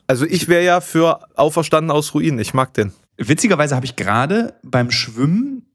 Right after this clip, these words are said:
Speaker 2: genau darüber gesprochen, dass ich finde, dass die D-D-R-Hymne, die natürlich aus politischen und historischen Gründen nicht geht, man muss auch nach vorne gucken, ja schon eine treffende Hymne ist für dieses Land, weil es ja einfach
Speaker 1: Mhm.
Speaker 2: auferstanden ist aus Ruinen.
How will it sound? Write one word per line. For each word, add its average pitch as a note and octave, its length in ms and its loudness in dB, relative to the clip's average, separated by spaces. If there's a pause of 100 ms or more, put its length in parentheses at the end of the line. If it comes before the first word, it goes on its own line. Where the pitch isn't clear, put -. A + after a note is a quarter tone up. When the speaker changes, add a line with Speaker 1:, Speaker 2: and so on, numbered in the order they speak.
Speaker 2:
genau A#2 400 0
darüber C3 380 0
gesprochen, A#2 420 -4
dass F#2 180 -6
ich G#2 140 -10
finde, E3+ 260 -2
dass C3 280 -4
die A2+ 120 -2
D-D-R-Hymne, A#2+ 600 0
die A#2 80 -2
natürlich A#2 320 -2
aus - 160 -4
politischen A#2+ 500 -2
und G#2+ 160 -4
historischen A2 560 -4
Gründen G#2 540 -2
nicht A#2 320 -2
geht, E3+ 340 0
man G2+ 140 0
muss A2 140 -2
auch G#2 120 -4
nach G2+ 140 -2
vorne A2+ 260 0
gucken, F3+ 380 -2 (300)
ja B2 180 2
schon D#3+ 200 0
eine F#3 100 -2
treffende D#3+ 400 -2
Hymne E3+ 240 0
ist E2 140 -4
für A2+ 100 -4
dieses G2+ 260 -2
Land, A#2 480 -4
weil A2 220 0
es - 80 -4
ja C3 100 -4
einfach A#2+ 220 0
Speaker 1:
Mhm. D3+ 100 0
Speaker 2:
auferstanden A#2 460 -4
ist G2+ 100 -6
aus G2+ 180 -4
Ruinen. A2+ 500 -2